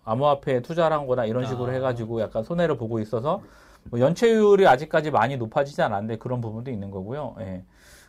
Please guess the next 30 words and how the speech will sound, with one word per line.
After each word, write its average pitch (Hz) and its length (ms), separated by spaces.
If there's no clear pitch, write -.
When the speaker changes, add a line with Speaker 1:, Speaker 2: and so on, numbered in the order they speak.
Speaker 1:
그런 143 320
부분이 135 260
있기 117 180
때문에 123 280
저는 127 340
실제로 262 380
알리페이 247 540
같은 226 260
경우는 196 320
되게 160 220
좀, 156 320
그러니까 123 280
뭐 120 100
서울페이처럼 233 840
이제 151 120
알리페이가 160 500
되긴 123 260
하겠지만, 156 580
저는, 127 320
어, 110 220
그런 220 260
식으로, 214 720
어, 120 360
알리페이 269 420
같은 233 260
경우는 190 300
왜 160 640
성공한 208 480
줄 143 80
아세요? 107 260